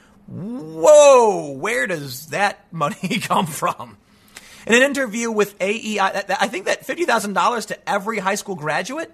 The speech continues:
that's way beyond free college.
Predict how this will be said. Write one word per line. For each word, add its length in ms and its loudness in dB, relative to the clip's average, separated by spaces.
that's 260 0
way 360 -6
beyond 400 -2
free 220 -8
college. 460 -4